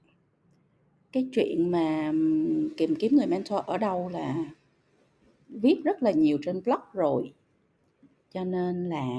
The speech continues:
hôm nay sẽ, à, lật lại cái bài Mentor họ ở đâu để chia sẻ lại với các bạn qua cái podcast này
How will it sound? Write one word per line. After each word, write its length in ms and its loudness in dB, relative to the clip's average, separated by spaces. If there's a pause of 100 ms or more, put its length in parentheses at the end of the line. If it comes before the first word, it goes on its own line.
(380)
hôm 240 -2
nay 300 -2
sẽ, 240 -8 (1300)
à, 140 -4 (180)
lật 260 2 (140)
lại 580 0 (920)
cái 420 0
bài 480 2
Mentor 600 0
họ 240 -2
ở 180 0
đâu 280 4 (1120)
để 480 0 (100)
chia 140 0
sẻ 260 -4
lại 220 -6
với 100 -4
các 220 -12
bạn 340 -10 (320)
qua 200 0
cái 140 -8
podcast 480 -8
này 160 -12